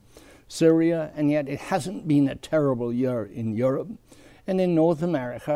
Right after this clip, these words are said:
I submit, it's been quite a good year, although there are problems. There have been revelations of things that are not right that need to be fixed, uh, particularly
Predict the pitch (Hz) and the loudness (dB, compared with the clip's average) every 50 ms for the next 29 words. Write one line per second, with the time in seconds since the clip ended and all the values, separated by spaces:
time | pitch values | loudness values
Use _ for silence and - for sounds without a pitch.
0 | 143 135 135 135 127 - - 151 131 120 123 120 120 - 147 139 - 151 147 151 | -2 -2 -4 -6 -6 -6 -6 -8 -6 -6 -8 -8 -10 -10 -12 -8 -2 0 0 0
1 | 156 151 - 165 175 180 180 190 160 147 156 151 131 143 156 151 147 139 - - | 0 0 0 0 0 0 0 0 2 2 2 2 2 2 4 4 4 4 2 -4
2 | - - - - - - - - 143 147 151 160 165 160 156 156 - - - - | -20 -20 -20 -20 -20 -16 -8 -4 -2 0 2 2 2 2 0 -2 -6 -16 -20 -18
3 | - - 147 147 143 135 147 160 160 151 135 - - 165 147 120 104 104 101 107 | -4 0 2 2 4 4 4 6 4 4 2 2 2 2 4 2 0 -6 -12 -16
4 | - - - - 120 117 120 135 147 143 139 127 131 156 165 170 170 185 175 156 | -18 -14 -8 -6 -6 -4 -2 0 2 4 4 4 6 6 6 6 6 6 6 6
5 | 156 156 151 - - 143 139 147 139 123 - 139 123 - - 139 135 135 139 127 | 6 6 4 4 2 0 0 2 0 0 -2 -4 -4 -2 -2 -2 0 0 -2 -4
6 | - - 127 123 127 127 123 131 143 156 156 - - - 151 151 143 120 - - | -4 -6 -6 -4 -2 -2 0 0 0 0 -2 -4 -4 0 0 0 0 0 -4 -12
7 | _ - 131 123 120 135 143 117 123 131 131 139 151 147 - - 185 - - - | _ -8 -6 -2 -2 -2 -2 -2 -4 -8 -8 -6 -8 -6 -2 -2 -2 -2 -2 -8
8 | - - - - - - - - - - 101 113 - 127 123 - 165 156 - - | -16 -20 -20 -20 -20 -20 -20 -20 -20 -18 -16 -12 -10 -10 -8 -6 -6 -6 -4 -2
9 | 165 165 151 | -2 -2 -2